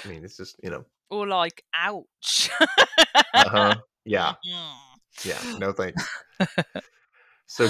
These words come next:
Speaker 1: Jane turns to Susan and says, "Is this true? Is Patrick a pole vaulter donkey man?"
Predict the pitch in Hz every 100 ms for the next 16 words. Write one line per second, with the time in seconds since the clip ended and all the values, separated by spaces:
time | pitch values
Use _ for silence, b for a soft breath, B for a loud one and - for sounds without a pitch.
0 | 294 131 147 143 175 180 160 - 135 123
1 | 120 - 120 120 - 202 - - 147 156
2 | 202 B B B 180 - 208 247 208 170
3 | - - 196 156 160 160 165 202 - 180
4 | 113 85 147